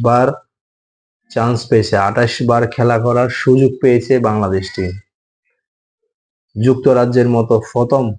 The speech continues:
মাত্র এই প্রথম নবা-, নবাগত একটা দলের সা-, কাছে যদি আপনি এভাবে যদি হেরে যায়,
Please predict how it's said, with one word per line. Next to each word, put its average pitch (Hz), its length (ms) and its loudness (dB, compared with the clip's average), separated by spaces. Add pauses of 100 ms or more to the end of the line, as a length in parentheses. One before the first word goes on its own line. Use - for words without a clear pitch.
(520)
মাত্র 110 340 -6
এই 117 140 0 (120)
প্রথম 120 380 2
নবা-, 123 440 2 (300)
নবাগত 117 460 2
একটা 135 440 -2 (1200)
দলের 123 480 -4
সা-, 131 540 -4 (120)
কাছে 127 300 0
যদি 135 180 2
আপনি 113 420 -2 (1000)
এভাবে 135 260 2
যদি 135 140 2
হেরে 127 340 0
যায়, 101 320 -4